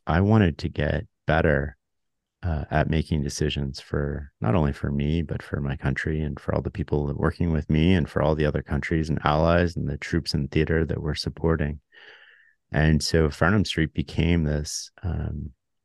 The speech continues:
journal of what I was learning. But of course, it wasn't called Farnam Street then. It was, like, six eight one three one dash fourteen forty dot blogger dot com, which if you go to today, some guys, like, consume to,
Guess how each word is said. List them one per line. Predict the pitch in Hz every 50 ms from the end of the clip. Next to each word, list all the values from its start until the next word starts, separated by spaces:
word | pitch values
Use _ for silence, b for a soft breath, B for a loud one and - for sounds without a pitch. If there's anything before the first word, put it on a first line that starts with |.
| _ _ _ _ _ _ _ _ _ _ _ _ _ _ _ - -
journal | - - - 80 101 127 127 - 67 69
of | 69 -
what | 78 78 73 76
I |
was | 76 71 76 71 - -
learning. | 71 82 202 190 - - - -
But | - -
of | 110 -
course, | - - 190 180 -
it | - -
wasn't | 85 107 110 107 -
called | - - 98 98 98 -
Farnam | - - 85 95 95 76 -
Street | - - 69 69 71 -
then. | - - - -
It | - - -
was, | - -
like, | - - - -
six | - - - - - - -
eight | 78 76 - - -
one | 73 73 73 73
three | - - 80 73
one | 71 71 73 73 73 71
dash | 69 - - - -
fourteen | - - 76 76 - - - - 73 69
forty | - - - 76 73 67 69 69
dot | - - 76 76 -
blogger | - 69 71 - - - - -
dot | - - - - - - -
com, | - 80 78 73 71 69
which | - 73 71 - - B B B B B
if | 110 107
you | 107
go | 107 117 104
to | - - 95
today, | 76 - - 76 76 71 69
some | - - 76 71
guys, | 69 71 71 71 69 - -
like, | 67 64 62 - _ _
consume | - - 71 67 64 - - 76 71 69 69
to, | - - - 69 -